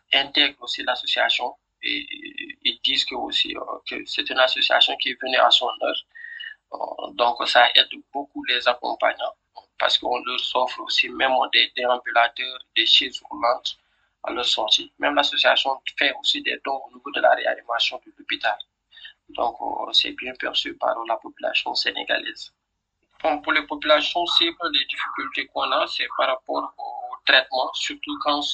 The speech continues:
la personne est H T A. On prend en charge certains malades qui sont hospitalisés au niveau de l'hôpital, mais on n'a pas assez de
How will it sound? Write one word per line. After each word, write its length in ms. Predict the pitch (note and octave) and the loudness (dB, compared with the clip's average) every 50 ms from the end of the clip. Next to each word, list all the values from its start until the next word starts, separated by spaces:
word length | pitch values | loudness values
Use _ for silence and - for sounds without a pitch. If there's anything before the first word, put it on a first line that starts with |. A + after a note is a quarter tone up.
| - - - - | -6 -6 2 4
la 120 | C3+ B2+ - - | 4 4 4 2
personne 400 | C3+ C3+ - - - C#3 C#3 C3 | -4 -4 -4 -8 -6 -4 -4 -4
est 400 | - - A#2+ B2 B2+ - - C3 | -4 -6 -6 -6 -6 -2 0 4
H 200 | - D3 C3+ - | 4 4 4 4
T 100 | B2+ A#2+ | 4 6
A. 160 | A#2 A#2 - - _ - - | 6 4 4 2 _ -6 -2
On 160 | B2+ C3 B2 | 0 0 0
prend 220 | - C3 C3+ C3+ C3 | 2 4 4 4 6
en 40 | B2+ | 6
charge 360 | - - C3 C3 B2+ - - - - | 6 6 6 6 4 4 -2 -4 -12
certains 500 | - - - C3 C3 B2+ - C#3 C3+ C3 B2+ | -8 -2 -2 -2 0 2 2 0 0 2 2
malades 260 | B2 B2 B2+ B2 - | 2 4 4 2 2
qui 120 | - - - | 0 -2 -2
sont 200 | - - B2+ B2+ B2 - - | -2 -4 -6 -8 -8 -6 0
hospitalisés 600 | - - - _ - B2+ B2+ B2 B2 B2+ - C3 | 0 0 0 _ 2 4 4 4 2 0 -6 -8
au 80 | C3 B2 | -8 -12
niveau 300 | - - - - C3 B2+ - | -14 -18 -18 -16 -16 -10 -10
de 120 | B2 - - | -10 -8 -8
l'hôpital, 420 | - - - - - - G2 - - _ _ - - - - - - _ _ | -6 -4 -2 2 4 4 2 2 -2 _ _ -16 -14 -12 -12 -12 -14 _ _
mais 120 | - - A#2 | -4 -2 2
on 120 | A#2+ B2 | 2 4
n'a 140 | B2+ B2 - | 4 4 2
pas 200 | - - - - - | 4 4 4 4 6
assez 280 | D3 C#3 - - D3+ | 4 2 4 0 -4
de 100 | D3 C#3+ | -4 -6